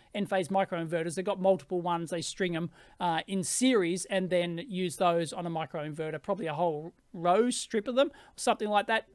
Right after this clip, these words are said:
Don't know. If you've got details, leave it in the comments down below. And we have, courtesy of their website, which was this, it was on the installation day, we can see here the Enphase, um, Envoy app here. We can see that this, um, has produced three hundred and eighty-eight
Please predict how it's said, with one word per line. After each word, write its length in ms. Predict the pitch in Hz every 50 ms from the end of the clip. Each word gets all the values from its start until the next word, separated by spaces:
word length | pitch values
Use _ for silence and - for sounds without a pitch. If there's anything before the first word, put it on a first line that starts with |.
| _
Don't 220 | - 220 180 170 247
know. 140 | 160 160 156
If 120 | 147 -
you've 100 | 277 269
got 160 | 330 294 -
details, 460 | - 214 220 - 220 220 220 202 - -
leave 180 | 240 202 185
it 40 | 175
in 60 | 175
the 80 | 170 147
comments 260 | - 180 165 160 147
down 220 | - - 160 151 151
below. 240 | 160 156 156 151 143 - - -
And 180 | 381 339 277
we 100 | 233 208 156
have, 260 | 214 277 339 349 -
courtesy 500 | - 330 381 320 294 - - - 277 247
of 120 | 214 165
their 180 | 214 226 214 196
website, 580 | 208 330 359 339 - - 262 226 214 254 254
which 220 | 247 262 - - -
was 160 | 254 175 -
this, 200 | 294 330 - -
it 100 | 285 220
was 180 | 233 226 185 240
on 100 | 226 202
the 80 | 226
installation 680 | - 247 247 233 - - 240 262 339 403 403 - 349 262
day, 260 | 220 208 185 190 214 - - - - -
we 100 | 269 233
can 100 | 269 247
see 440 | - - - - 403 392 403 370 247
here 260 | 220 262 240 226 208
the 180 | 196 294 233 - 262
Enphase, 720 | 311 339 349 - - - 254 254 247 240 233 220 175 226
um, 240 | 240 226 226 220 214 -
Envoy 600 | - 302 339 370 359 320 262 220 208 196 185 180 - - - - -
app 260 | 214 220 208 - -
here. 260 | 220 220 220 226 262 - - - -
We 80 | 254
can 80 | 220 254
see 420 | - - - - 339 247 247 254 - 240
that 300 | 214 202 254 247 247 202
this, 320 | 269 339 294 220 - -
um, 280 | - 233 240 254 247 240
has 280 | - 185 202 277 254 -
produced 580 | - 240 240 - - 294 320 247 - - -
three 340 | - 247 269 302 320 320 311
hundred 440 | 233 247 294 285 262 277 269 247 -
and 240 | - 233 254 247 - 233
eighty-eight 580 | 240 262 285 269 262 277 302 294 208 196 -